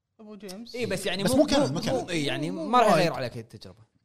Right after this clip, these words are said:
Speaker 3: عندنا أخونا مجيد يقول: "الله يعطيكم العافية، أفضل
Speaker 2: يعافيك،
Speaker 3: بودكاست."
Speaker 2: يا هلا.
Speaker 3: أنا بتكلم عن Resident إيفل. اللي عجبني في التريلر، أعطوك أسس اللعبة الأصلية وأضافوا عليها أشياء حديثة مثل البيري واستخدامات السكين صارت مهمة بمواجهة الوحوش.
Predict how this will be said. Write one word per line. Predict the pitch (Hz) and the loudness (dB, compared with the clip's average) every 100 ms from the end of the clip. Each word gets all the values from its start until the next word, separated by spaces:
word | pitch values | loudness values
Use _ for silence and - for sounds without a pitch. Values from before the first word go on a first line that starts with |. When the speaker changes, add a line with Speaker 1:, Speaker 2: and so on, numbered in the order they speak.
| _ _ _ _ _ - | _ _ _ _ _ -6
Speaker 3:
عندنا | 165 208 | 0 2
أخونا | 185 208 208 208 208 | 4 2 2 4 4
مجيد | 151 160 180 110 | 2 0 0 -2
يقول: | 120 127 | -4 -4
"الله | 120 147 | 0 0
يعطيكم | 117 143 120 | 0 -4 -4
العافية، | 117 156 147 147 | 2 2 2 0
أفضل | 143 | 0
Speaker 2:
يعافيك، | 143 - 190 | 0 2 4
Speaker 3:
بودكاست." | 196 185 - | 6 4 4
Speaker 2:
يا | |
هلا. | 147 190 170 120 - - | 0 0 0 -4 -12 -2
Speaker 3:
أنا | 151 | 0
بتكلم | 156 - 170 175 | 0 0 -2 0
عن | 139 | 0
Resident | 151 139 143 | 0 2 0
إيفل. | 143 147 85 - | -2 -8 -10 -12
اللي | 120 110 | -8 -6
عجبني | 117 135 107 | -4 -4 -4
في | |
التريلر، | 110 101 131 139 123 | -6 -6 -4 -2 -4
أعطوك | 98 95 131 - - | -6 -8 -8 -10 -12
أسس | 135 127 | -10 -10
اللعبة | 104 120 101 | -8 -8 -8
الأصلية | 80 95 123 135 135 | -10 -12 -8 -4 -4
وأضافوا | - 135 123 | -4 -6 -6
عليها | 117 110 | -6 -8
أشياء | 92 123 - | -6 -8 -8
حديثة | 95 120 143 165 170 _ _ - | -8 -6 -6 -8 -10 _ _ -12
مثل | 104 | -8
البيري | 98 92 143 151 | -8 -2 0 0
واستخدامات | 131 - - 110 117 110 | -4 -10 -10 -6 -6 -8
السكين | - 113 - 139 147 139 _ _ | -10 -14 -8 -4 -4 -6 _ _
صارت | - 123 117 117 | -8 -6 -4 -4
مهمة | 117 135 139 | -2 0 -2
بمواجهة | 120 110 107 113 120 | -4 -6 -4 -4 -6
الوحوش. | 117 - 104 - | -6 -8 -8 -12